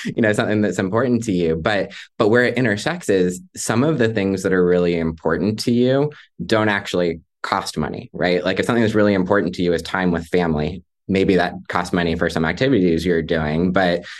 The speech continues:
you know, that doesn't necessarily have to have a large expense. Some of the things like wine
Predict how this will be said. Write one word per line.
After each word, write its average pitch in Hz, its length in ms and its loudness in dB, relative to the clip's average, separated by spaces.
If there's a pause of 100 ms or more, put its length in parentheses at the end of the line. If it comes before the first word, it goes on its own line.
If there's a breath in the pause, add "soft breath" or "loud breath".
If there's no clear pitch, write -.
(140 loud breath)
you 107 100 2
know, 92 100 4
that 101 260 0
doesn't 104 280 0
necessarily 92 420 0
have 90 380 -4
to 95 120 0
have 82 460 0 (380 loud breath)
a 98 100 2
large 85 340 0
expense. 82 560 -4 (280 loud breath)
Some 92 180 -2
of 92 60 2
the 85 80 2
things 90 260 0
like 90 180 0
wine 113 540 0